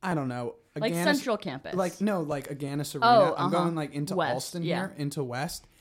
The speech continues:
Speaker 1: It is the, this is just on a tangent. I know you're going somewhere else,
Speaker 2: <laughs>
Speaker 1: but
Speaker 2: It's all
Speaker 1: anyways,
Speaker 2: right. Go for it.
Speaker 1: that is, I don't care if you're in a desert or wherever you are in the world, that is the single hottest piece of land.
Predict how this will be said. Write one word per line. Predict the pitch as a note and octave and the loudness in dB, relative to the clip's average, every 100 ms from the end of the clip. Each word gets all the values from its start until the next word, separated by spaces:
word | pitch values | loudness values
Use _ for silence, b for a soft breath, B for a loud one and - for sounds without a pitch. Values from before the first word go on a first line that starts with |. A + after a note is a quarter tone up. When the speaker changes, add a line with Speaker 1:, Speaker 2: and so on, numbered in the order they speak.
| b b b b b b - | b b b b b b -4
Speaker 1:
It | F#3+ A3 | -2 -2
is | F3+ E3+ E3 D#3+ - _ _ - | 0 2 2 0 -8 _ _ -16
the, | C#3+ C#3+ C#3 C3+ C3+ | -4 0 0 0 -2
this | G#3+ A#3+ | -4 -4
is | F#3+ | -4
just | E3 D3+ | -4 -4
on | B2+ | -6
a | |
tangent. | A#2+ A#2+ A#2 C3 C#3 - | -6 -8 -6 -6 -8 -6
I | |
know | B2 | -6
you're | A#2+ A#2 | -4 -6
going | A#2 A2+ | -6 -6
somewhere | - B2 A2+ | -4 -4 -2
else, | A2 C#4 | 0 2
Speaker 2:
<laughs> | |
Speaker 1:
but | E3+ | 2
Speaker 2:
It's | F3 | 2
all | |
Speaker 1:
anyways, | F#3+ F3 D#3 | 2 2 0
Speaker 2:
right. | - | -4
Go | F3 D#3+ | -10 -10
for | D#3+ D3+ | -12 -14
it. | - _ - | -14 _ -8
Speaker 1:
that | C3 D#3 G#3+ C4+ | -2 -2 -2 -2
is, | F#3+ D#3 C3 - _ _ _ _ - | 0 0 -2 -6 _ _ _ _ -4
I | |
don't | D#3+ G#3 | -2 -2
care | - F3+ F3+ | -4 -4 -2
if | E3 | -4
you're | C3+ B2+ | -6 -6
in | A2 | -6
a | |
desert | A2 A2+ A#2+ E3 - _ _ _ _ _ - | -6 -6 -6 -8 -10 _ _ _ _ _ -8
or | B2 A#2 | -4 -2
wherever | A2+ C3+ D3 | -2 -4 -2
you | F3+ G3 D#3 | -2 -2 -2
are | A#2+ | -2
in | B2+ | -2
the | C#3+ | -4
world, | A#2+ F#2 F2 - - | -4 -8 -12 -16 -8
that | B2 D#3 - | -6 -4 -4
is | E3 | -6
the | D3 | -6
single | C3+ - D#3 F3 F3 | -8 -4 -4 -4 -6
hottest | - - C3+ E3 F3 - - | -8 -4 -2 -2 -6 -12 -10
piece | - F3+ - | -6 -4 -4
of | A3 | -2
land. | F3+ C3+ G2+ | -2 -2 -4